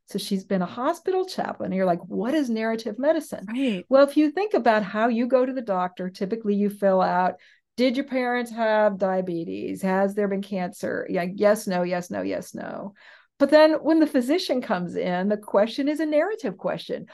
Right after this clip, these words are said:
Speaker 1: "When did you start feeling your pain?" Or, "When did you start feeling depressed? Was there something that exact-, or when did you fall? Tell me about how that happened." And so narrative medicine is focusing on, we will do a better job if we learn how to listen to story,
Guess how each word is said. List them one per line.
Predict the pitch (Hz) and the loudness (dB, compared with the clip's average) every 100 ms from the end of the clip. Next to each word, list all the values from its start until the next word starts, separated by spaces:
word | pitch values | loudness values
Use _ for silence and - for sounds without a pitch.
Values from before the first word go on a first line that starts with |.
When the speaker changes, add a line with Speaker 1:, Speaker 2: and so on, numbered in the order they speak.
| - | -8
Speaker 1:
"When | - 247 | 0 2
did | 277 | 4
you | 277 | 2
start | 277 269 262 | 2 0 0
feeling | 277 269 254 | -2 -2 -4
your | 254 | -6
pain?" | - 294 220 - - - - - | -6 -6 -6 -10 -18 -20 -12 0
Or, | |
"When | 196 233 | 2 4
did | 226 | 2
you | 233 | -2
start | - 226 226 | 0 0 2
feeling | 233 233 | 0 2
depressed? | 220 - 233 202 175 - | 0 0 2 2 0 -2
Was | 180 | -4
there | 180 | -2
something | 180 190 180 180 180 180 185 | -6 -4 -6 -2 -2 0 0
that | 175 175 - | 2 0 -2
exact-, | 170 202 226 | -2 -2 -2
or | 214 | -2
when | 175 208 | 0 -2
did | 226 | -2
you | 240 | -4
fall? | 262 294 277 190 | 4 6 8 4
Tell | 214 | 0
me | 226 226 | -4 -2
about | 226 196 | -4 -4
how | 240 | -6
that | 220 | -6
happened." | 208 269 - 196 185 185 - - _ _ | -4 -6 0 0 0 -6 -20 -20 _ _
And | 240 233 226 | 2 4 2
so | 262 226 | 2 2
narrative | 208 214 277 - 233 208 | 4 4 2 2 -2 0
medicine | 196 196 330 269 - 180 175 214 226 | 0 0 0 -4 -6 -8 -6 -6 -4
is | 208 196 175 - | -2 -2 -4 -2
focusing | 196 190 247 233 190 175 180 | 2 2 0 -6 -6 -4 -4
on, | - 175 175 180 | -4 -2 0 0
we | 180 180 | 0 2
will | 175 170 | 0 -2
do | 180 185 | -2 0
a | 202 | 2
better | 190 185 202 | 2 2 0
job | 190 170 202 196 - | 0 -2 0 -2 -4
if | 185 | -8
we | 180 175 | -6 -6
learn | 175 185 185 | -4 -2 0
how | 196 208 | 0 2
to | 185 | 0
listen | 175 196 202 180 | 0 -2 -4 -6
to | |
story, | 185 - 214 294 - - 320 | -8 -4 -2 -2 -4 -4 -4